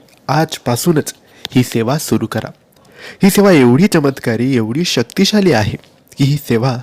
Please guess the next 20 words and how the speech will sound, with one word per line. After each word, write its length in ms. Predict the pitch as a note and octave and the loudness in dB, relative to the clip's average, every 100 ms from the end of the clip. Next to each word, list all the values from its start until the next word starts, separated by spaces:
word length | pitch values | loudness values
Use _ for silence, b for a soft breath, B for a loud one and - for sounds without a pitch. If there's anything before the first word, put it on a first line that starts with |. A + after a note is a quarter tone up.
| B B B B B B - | B B B B B B 0
तुम्ही 160 | F3 | 2
आज 340 | B2+ C#3 D3+ - - | 2 2 -2 -8 0
किंवा 180 | F#3 - | 0 2
उद्यापासून 520 | C3 F#3 G3 F#3+ G3+ | 2 2 0 -2 -2
सुरू 260 | - - A3 | -2 0 0
केली 220 | E3 - - _ _ _ _ _ C3+ | 0 -6 -12 _ _ _ _ _ -2
आणि 180 | C3 B2+ | -2 0
आयुष्यभर 680 | B2 C3 D3 - D3+ A2 D#3 G3 | 0 0 0 -4 -6 0 2 2
केली 200 | - G#2+ - _ _ - | 0 -2 -6 _ _ -6
किंवा 200 | G3 G#3+ D3 | -2 -2 -4
जेवढं 400 | A#2+ A2+ A2+ F3+ F#3 | -8 -8 -6 -6 -4
तुम्हाला 260 | D#3+ D#3 | 0 0
जमेल 400 | D3 C3 C#3 D3+ | 2 0 0 -2
तेवढी 260 | C#3 C#3 F3+ | -2 0 -2
केली 320 | - A2+ - B B B B B | -4 -6 -8 B B B B B
तर 40 | A#2+ | -2
नक्की 360 | A2 - D#3 | -2 -4 -8
चमत्कार 500 | D#3 A2+ B2 - C3+ | -6 -6 -6 -4 -4
होतो. 320 | A#2+ C#3 - - _ B B B B - | -2 -4 -4 -12 _ B B B B -6
सकारात्मकता 800 | C3+ C#3+ C3+ C3+ D#3 F#3+ - F3 | -4 -2 -2 -2 0 -2 -2 -8